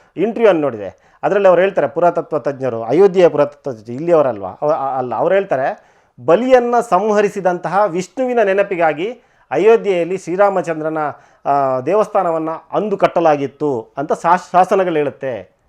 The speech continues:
ಅಲ್ಲಿನ ಒಂದು ಕಲ್ಲಲ್ಲಿ ಅದನ್ನು ಬರೆದಿಡಲಾಗಿದೆ ಅನ್ನುವಂಥದ್ದು ಉತ್ಖನನ ವೇಳೆಯಲ್ಲಿ ಅದು ಲಭ್ಯ ಆಯಿತು ಅಂತ ಹೇಳ್ತಾರೆ. ಅಂದರೆ ಕರಾವಳಿಯ, ಆ, ಆರಾಧ್ಯ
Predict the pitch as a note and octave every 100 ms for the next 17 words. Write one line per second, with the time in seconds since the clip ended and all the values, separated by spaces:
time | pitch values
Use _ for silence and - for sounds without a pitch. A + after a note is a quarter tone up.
0 | _ D3 E3+ E3 D#3+ - F#3+ G3+ F3 D#3
1 | D#3 D#3+ C3 - _ - D3+ D#3+ F3+ D3+
2 | C3+ C3 C3 C#3+ D3 C#3+ D3 F3 - A#3+
3 | A3 F#3 E3 D3+ D#3 F3 D3 D3 F3+ D3+
4 | - C3 C#3+ C3+ A#2 G2 F2 _ _ _
5 | _ _ F#3 F3+ D#3 - _ _ _ E3
6 | G3+ B3 B3 A3+ G3+ F#3+ D#3+ - _ _
7 | D3+ D3 D3+ C#3 G3 A3 G3+ F#3